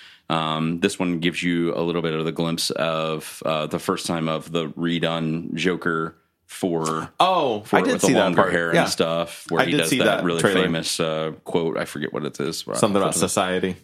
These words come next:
Speaker 1: Yeah, yeah.
Speaker 2: Yeah.
Speaker 1: He looks back and he says, "Isn't that right, Batman?"
Speaker 2: I,
Speaker 1: Or whatever.
Speaker 2: uh,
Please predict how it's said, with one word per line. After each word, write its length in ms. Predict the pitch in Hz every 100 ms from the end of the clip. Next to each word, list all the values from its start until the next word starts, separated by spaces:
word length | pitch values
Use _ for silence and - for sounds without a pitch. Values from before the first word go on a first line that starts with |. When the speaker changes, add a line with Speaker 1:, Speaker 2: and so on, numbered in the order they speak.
| -
Speaker 1:
Yeah, 200 | 87 - - -
yeah. 80 | -
Speaker 2:
Yeah. 200 | 90 71 - _ _
Speaker 1:
He 100 | 82
looks 200 | 78 76
back 180 | - 76
and 60 | 76
he 40 | 73
says, 300 | 78 76 82
"Isn't 180 | 95 92
that 140 | 90
right, 340 | 95 80 -
Batman?" 640 | - 73 80 67 65 65 64 _ _ _
Speaker 2:
I, 140 | - 107
Speaker 1:
Or 40 |
whatever. 240 | 107 101 98
Speaker 2:
uh, 260 | 85 78